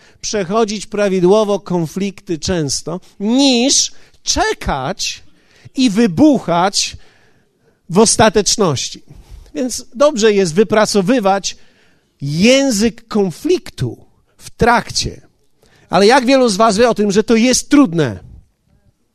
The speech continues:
Są różne sytuacje. Więc, więc nagle pokłóciłem się z żoną i to już jest trzecia kłótnia w tym tygodniu, próbowałem coś zrobić i teraz nagle wszystko jest źle. Człowiek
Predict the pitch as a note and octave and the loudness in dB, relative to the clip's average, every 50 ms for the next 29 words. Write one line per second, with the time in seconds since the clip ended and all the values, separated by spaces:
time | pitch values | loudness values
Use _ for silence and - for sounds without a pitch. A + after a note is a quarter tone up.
0 | _ _ _ _ _ _ _ _ _ _ _ - - - - C#4 D4+ D4+ D4 D4+ | _ _ _ _ _ _ _ _ _ _ _ -10 -8 -4 -2 2 2 2 2 2
1 | C4 B3+ C4 A#3 - B3 - - B3+ B3+ C#4+ C4 - - - - E3+ B2+ A2 - | 2 2 0 0 0 -2 -2 2 2 4 4 4 2 0 -2 -2 -4 -8 -14 -16
2 | - _ _ _ _ _ _ _ _ _ _ _ _ _ - A#3+ C4 B3 - - | -20 _ _ _ _ _ _ _ _ _ _ _ _ _ -6 -4 -4 -4 -6 -10
3 | - - - _ _ _ - C4+ C4+ - - D4 D4 C#4 C4 - A#3+ A3+ G3 A3 | -12 -16 -20 _ _ _ -10 -10 -8 -4 -2 -2 0 0 0 0 0 -4 -4 -4
4 | - C4 B3+ A#3 - A#3 G3 E3 F#3 B3 C#4+ C#4+ C#4+ C4 A#3+ - A#3+ A3+ G3+ - | -4 -4 -4 -4 -4 -6 -6 -4 -2 -4 -2 -2 -2 -4 -2 -2 -4 -4 -4 -4
5 | G#3+ - - B3+ A#3 G3+ G#3+ F#3 A3+ A#3 G#3+ A3 F#3 G#3 G#3 F3+ G#3 G3+ A3 C#4 | -6 -6 -4 -4 -4 -2 -4 -4 -4 -4 -4 -4 -4 -4 -6 -6 -4 0 2 2
6 | C#4+ D#4+ B3+ G3 G#3+ A3 G#3+ G#3+ G#3+ A#3 A3+ A3 G#3 - G#3+ G3+ F#3 G3+ C4 D4 | 2 2 0 -2 -2 -2 -2 -2 -2 -2 -2 -2 -4 -6 -8 -8 -6 -4 -2 -2
7 | C#4+ D4 C4 G3 - G#3+ G3+ F3+ G#3 G#3+ G#3+ G#3 F3+ G#3+ G#3+ G#3 G3+ G#3 F#3 - | -2 -4 -4 -6 -6 -8 -6 -6 -4 -4 -4 -4 -4 -4 -6 -4 -4 -2 0 2
8 | B3+ C#4 - - - D4 D4 D4 C#4+ A#3+ A3 G#3+ A3 B3 C4 C#4+ C#4 B3+ A#3+ A3+ | 2 2 2 2 -2 -2 -2 -2 -4 -4 -6 -6 -2 0 2 2 2 2 0 -2
9 | - - - - - - _ _ _ _ _ _ _ _ _ G3+ _ - - - | -8 -14 -20 -20 -20 -20 _ _ _ _ _ _ _ _ _ -20 _ -14 -10 -4
10 | - F4+ C5+ C#5 A4 F4 G3+ G3 - - - - - | 0 0 2 2 2 0 -2 -2 -4 -10 -20 -20 -20